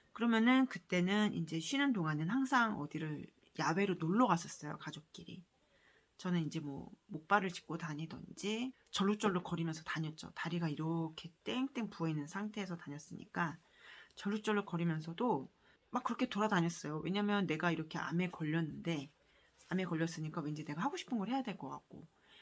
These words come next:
가고 싶은 데도 다 가봐야 될 것 같고, 그러면 병이 나을 것 같았거든요, 그때는. 그렇게 하면 병이 나을 줄 알고 여행도 많이 다니고 그랬었어요. 그래도, 그래도 다른 사람들에 비해서는 항암을 잘 견뎠어가지고,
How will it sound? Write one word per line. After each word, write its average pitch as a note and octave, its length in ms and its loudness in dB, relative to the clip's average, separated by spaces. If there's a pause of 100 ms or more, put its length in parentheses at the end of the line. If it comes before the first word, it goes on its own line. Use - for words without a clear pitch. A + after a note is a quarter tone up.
가고 G3 240 -2
싶은 A3 240 -2
데도 F#3+ 220 -4
다 - 240 4
가봐야 F3 340 0
될 F3 140 -8
것 - 120 -8
같고, C#3 240 -8
그러면 B3+ 280 6
병이 F3 260 2
나을 D#3 220 2
것 F3 100 -8
같았거든요, D3+ 600 -10
그때는. - 380 -8 (480)
그렇게 C#4 260 2
하면 D4 160 8
병이 A3 220 2
나을 E3+ 220 6
줄 F3 160 -2
알고 D3+ 560 0 (960)
여행도 G#3+ 280 4
많이 E3 240 8
다니고 E3+ 360 -2
그랬었어요. D3 760 -6 (500)
그래도, G3 260 -2
그래도 B3+ 420 2
다른 G#3 260 2
사람들에 A3 460 2
비해서는 F3 360 0
항암을 C#4 320 2
잘 F3 200 -4
견뎠어가지고, D#3+ 1040 -2